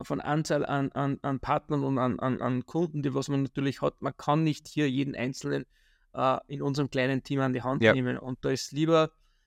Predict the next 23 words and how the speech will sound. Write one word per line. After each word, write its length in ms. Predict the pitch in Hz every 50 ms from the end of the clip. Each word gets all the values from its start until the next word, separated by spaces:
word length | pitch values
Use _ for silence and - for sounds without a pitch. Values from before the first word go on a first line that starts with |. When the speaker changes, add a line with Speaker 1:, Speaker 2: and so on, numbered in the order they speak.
| _ _ _ _ -
Speaker 1:
äh, 420 | 143 135 131 131 131 135 135 135 - - _ _
man 180 | 151 135 135 -
sucht 280 | - 160 160 - -
sich 160 | - - -
einfach 240 | 127 143 135 135 131
dort 220 | - - 135 - -
den 160 | 127 123 -
Coach, 340 | - - 139 143 147 - -
den 140 | 135 127
Partner, 560 | - - - 135 135 - - 151 143 143 - - _ _ _ _ _
bei 60 | -
dem, 160 | 127 135 131 131
was 120 | 135 127
man 120 | 147 139
sich 260 | 135 - 139 120 - 135
wohlfühlt, 600 | 127 143 165 160 151 - 175 175 175 160 - - _ _ _ _ _ _ _ _ _ _
ähm, 500 | 139 135 131 131 131 131 135 139 135 - -
wo 100 | 127 135
man 120 | 135 135 127
sich 200 | - 131 - -
gut 180 | - 156 156
aufgehoben 500 | - 127 131 - - 156 147 143 147 147
fühlt. 300 | - - 147 143 135 -